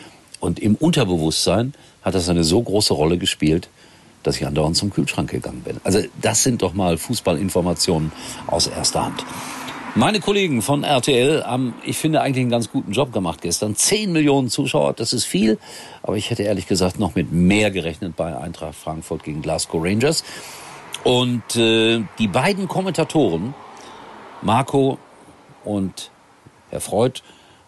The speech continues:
die wurden heute beschimpft von der Bild-Zeitung. Äh, die würden uns nur angeschrien haben und das ist nicht lustig und diese Schreierei. Ein Stückchen Wahrheit ist dabei. Das muss man sagen.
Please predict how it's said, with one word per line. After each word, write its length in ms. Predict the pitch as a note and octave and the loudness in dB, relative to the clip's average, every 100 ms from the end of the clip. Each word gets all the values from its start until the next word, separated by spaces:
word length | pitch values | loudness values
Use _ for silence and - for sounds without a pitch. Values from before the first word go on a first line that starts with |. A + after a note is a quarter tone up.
| - | -4
die 140 | G2 | 0
wurden 420 | F#2+ G2+ F#2+ F2+ - | 2 2 0 -2 0
heute 260 | E2+ E2+ | 0 0
beschimpft 460 | D2+ F2+ - F2 - | -2 0 2 0 0
von 140 | D#2 | -4
der 80 | D2 | -4
Bild-Zeitung. 600 | B1+ D#2+ - C#2+ - - - - - - | -6 -6 -6 -6 -10 -14 -16 -20 -20 -14
Äh, 200 | - D2+ | -10 -6
die 160 | D#2 F#2+ | -2 2
würden 220 | A#2+ C3+ | 2 2
uns 180 | C3 - | 0 2
nur 260 | D3+ C#3 - - | 4 2 -2 -2
angeschrien 720 | D#3+ D#3 A#2+ - C#3+ B2+ A#2+ | 2 4 4 4 2 4 2
haben 400 | A2+ B2 G2+ G#2 | 2 2 2 2
und 100 | G#2 | 2
das 140 | G#2+ | 0
ist 160 | A2+ A#2+ | -2 -4
nicht 180 | A2 - | -6 -4
lustig 480 | A2+ C#3+ - A2+ | 0 2 2 2
und 160 | A2 G2+ | 0 2
diese 220 | A2 F#2 | 2 2
Schreierei. 880 | F2+ - - A#2+ B2 G#2 - D3+ D3 - - - - - - | 0 0 -2 0 0 0 2 2 2 -2 -18 -20 -20 -20 -8
Ein 60 | - | -2
Stückchen 540 | - - F3+ - D3 | -2 -2 -4 0 0
Wahrheit 440 | A2+ A#2+ B2 A#2 G#2+ - - - - - - - | 2 0 2 0 0 -4 -14 -18 -20 -20 -20 -12
ist 160 | - - | -6 0
dabei. 300 | G2+ F2 D2 C2+ - - - - - - - | 2 2 0 -4 -14 -18 -18 -18 -16 -12 -6
Das 160 | E2+ | -4
muss 180 | G#2 G2+ | -2 0
man 140 | G2 F2 | 2 2
sagen. 280 | D#2+ C2+ | 2 0